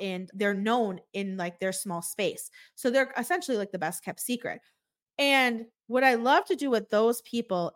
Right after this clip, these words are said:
is when we're building these personal brands, we wanna make sure we establish you in a way online where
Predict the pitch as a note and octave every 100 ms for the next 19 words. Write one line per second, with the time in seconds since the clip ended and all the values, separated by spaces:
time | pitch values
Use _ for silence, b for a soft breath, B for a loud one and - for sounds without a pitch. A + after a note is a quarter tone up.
0 | - A3+ G#3+ A3 _ _ A#3 A3 G3+ B3
1 | F4 F4+ C#4+ A#3 - G#3 - F#3+ F3 C4
2 | D#4+ G#3+ F#3 F#3+ - _ _ _ G#3 C4+
3 | G#4 A#4+ A4+ D#4 B3+ - A3+ A3 G3 -
4 | G#3 G#3+ A3 - G#3 F#3+ F#3 F#3 F3+ F3+
5 | F#3+ C4+ D4+ A3+ G3 G3 G3 F#3+ F#3 F3+